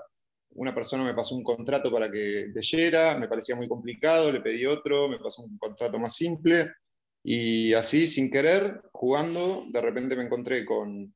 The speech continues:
con una billetera cripto, que no, ni siquiera sabía lo que era, llena de una moneda, eh, <laughs> que se llamaba ñeri,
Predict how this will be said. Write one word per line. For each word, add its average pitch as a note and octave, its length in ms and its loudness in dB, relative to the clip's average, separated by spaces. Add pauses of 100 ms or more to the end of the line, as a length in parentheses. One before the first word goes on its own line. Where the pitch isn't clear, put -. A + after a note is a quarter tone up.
(120)
con A2 160 -4
una A#2+ 140 -4
billetera A#2 400 -2
cripto, F3+ 500 0
que F#3+ 60 -4
no, - 340 -8
ni - 60 -20
siquiera A2 340 0
sabía A2+ 240 4
lo A2+ 100 6
que C3+ 140 6
era, G3 240 4 (380)
llena D3+ 340 4
de D3 60 8
una D3 160 4
moneda, D3 640 0
eh, A2 260 0
<laughs> A#2 120 -2
que E3 100 6
se - 160 0
llamaba C3 340 -2
ñeri, D#3+ 420 -2